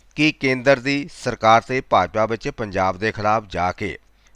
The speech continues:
ਗੈਂਗਸਟਰਾਂ ਦੇ ਹੱਕ ਵਿੱਚ ਖੜੀ ਦਿਖਾਈ ਦੇ ਰਹੀ ਹੈ। ਗੁਜਰਾਤ ਦੀਆਂ ਜੇਲ੍ਹਾਂ ਵਿੱਚ ਬੰਦ ਗੈਂਗਸਟਰ ਪੰਜਾਬ ਦੇ ਲੋਕਾਂ ਨੂੰ ਟਾਰਗੇਟ ਕਰ ਰਹੇ ਹਨ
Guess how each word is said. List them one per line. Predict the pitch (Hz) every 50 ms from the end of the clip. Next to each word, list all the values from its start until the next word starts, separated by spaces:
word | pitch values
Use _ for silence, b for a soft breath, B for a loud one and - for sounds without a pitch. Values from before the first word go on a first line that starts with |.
| 92 85 82 117
ਗੈਂਗਸਟਰਾਂ | 117 120 120 - - 131 127 127 131
ਦੇ | 123 135 135 113
ਹੱਕ | - 95 104 107 - 127
ਵਿੱਚ | 120 127 117 - 139 139 -
ਖੜੀ | - 101 107 123 131
ਦਿਖਾਈ | 120 117 - - 87 104 139
ਦੇ | 107 101 95
ਰਹੀ | 87 92 92 90
ਹੈ। | 113 117 98 73 - - _ _ _ _ _ _ _ _ _ _ _ _ -
ਗੁਜਰਾਤ | - 120 131 113 123 120 127 131 139 123
ਦੀਆਂ | 127 131 143 151 151
ਜੇਲ੍ਹਾਂ | 127 101 117 123 135 143 143 135
ਵਿੱਚ | 139 127 120 104
ਬੰਦ | 90 104 110 113 110 104 82
ਗੈਂਗਸਟਰ | 95 98 104 101 - - 123 120 123 151 - _ _ _ _
ਪੰਜਾਬ | - 117 107 95 107 104 107 104
ਦੇ | 95 113 113 104
ਲੋਕਾਂ | 95 101 - - 110 110
ਨੂੰ | 110 120 127 - -
ਟਾਰਗੇਟ | 110 98 95 85 80 104 110 -
ਕਰ | - 117 95
ਰਹੇ | 82 90 87
ਹਨ | 82 120 113 82